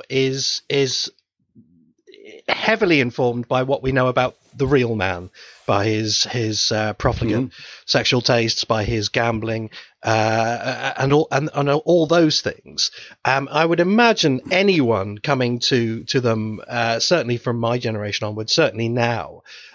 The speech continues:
Speaker 1: uh, that's, that's absolutely not only public knowledge, but also very much at the heart of how we perceive him.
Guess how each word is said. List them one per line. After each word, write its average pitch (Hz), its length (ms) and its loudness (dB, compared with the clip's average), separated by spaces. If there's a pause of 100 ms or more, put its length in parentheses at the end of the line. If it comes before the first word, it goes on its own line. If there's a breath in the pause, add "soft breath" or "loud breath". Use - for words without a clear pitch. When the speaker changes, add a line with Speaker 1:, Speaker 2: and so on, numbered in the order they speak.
(120)
Speaker 1:
uh, 117 340 0
that's, - 480 0
that's 113 380 -4
absolutely 127 840 -2 (400 loud breath)
not 170 380 2
only 147 180 2
public 143 320 -2
knowledge, 131 320 -2
but 147 100 0
also 139 580 2 (220)
very 170 240 2
much 143 200 -2
at 135 100 -6
the 123 80 -2
heart 139 480 0
of 120 120 -6
how 131 200 0
we 117 320 -4 (260 soft breath)
perceive 143 680 -2
him. - 380 -8